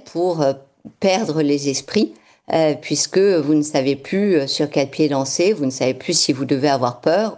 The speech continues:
ou si vous ne devez pas avoir peur. La raison pour laquelle j'ai pas, pour ainsi dire, pas pris la parole sur toute cette, euh, crise à la fois d'antavirus et Ebola, contrairement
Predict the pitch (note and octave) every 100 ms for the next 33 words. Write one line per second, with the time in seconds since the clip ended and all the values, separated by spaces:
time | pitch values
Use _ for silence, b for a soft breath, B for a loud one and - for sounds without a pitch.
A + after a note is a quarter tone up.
0 | - D#3 F3 D3 - D3 C3+ C3+ C3+ B2
1 | B2 F3 E3 B2+ C#3+ - A#3+ F3+ - B
2 | B B B B D#3 D#3+ F3 F#3 F#3 E3
3 | D#3 F3+ E3+ C#3 C#3+ C#3 _ _ - E3
4 | E3 - - D3+ - - D3+ E3 D#3 D#3
5 | D#3+ - _ - F#3 - - G3 E3+ -
6 | C#3+ C3+ C#3 D3 D3 C3 B2 b b b
7 | - D3+ F3 - - - - - B2+ B2+
8 | B2+ - - E3+ D3 - C3+ C3+ - D3+
9 | C#3 C3+ C#3 C#3 D3 D3 - B2+ B2+ C#3+
10 | C#3 - G#3 - F#3+ F#3+ F3+ D#3+